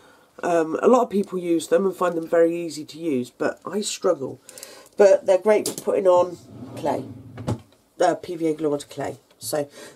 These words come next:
there's our P V A glue, which we'll be using in a bit. Now, we want to make sure that these edges are nice and soft. So that's the first thing we're gonna do,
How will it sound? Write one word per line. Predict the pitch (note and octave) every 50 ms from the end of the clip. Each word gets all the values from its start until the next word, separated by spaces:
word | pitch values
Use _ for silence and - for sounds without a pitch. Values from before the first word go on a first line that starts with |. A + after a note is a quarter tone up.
| _ -
there's | G3 G#3 G3+ F#3+
our | G3 F#3+
P | - - F#3+ F3
V | E3 E3+
A | E3 D#3+
glue, | D#3+ D3+ C#3+ C#3+
which | C3+ C#3 - -
we'll | D#3 D#3
be | D3+ D#3 D#3 D#3+
using | D3 D3 C#3+ D3
in | C#3+ D3
a |
bit. | C#3+ - - - - - - - - - - -
Now, | - A#3 B3 B3 B3 - - -
we | - - A#3+
want | A3 C4 D4+ D#4 C#4 - - -
to | - - D4
make | C4 C4 B3 A#3+ A#3+ -
sure | - - G#3+ G3+ F#3+ F#3+ F#3 F#3
that | F3+ - -
these | - G#3+ G#3 G3 F#3+
edges | F3+ E3+ E3 E3+ E3 E3 E3 - -
are | - E3 D#3+ D#3+ D#3 - -
nice | - E3 D#3+ D#3+ E3 -
and | - D#3+ D3+
soft. | - - B2 A#2 - - - - - - - - _ _ _ _ _
So | - - E3+
that's | E3+ A3+ A3+ -
the | A#3
first | A3 - A3 G3 G3 F#3+
thing | - F3+ F3+ E3+
we're | E3
gonna | E3 E3+ E3 D#3+
do, | D#3 - - E2 - -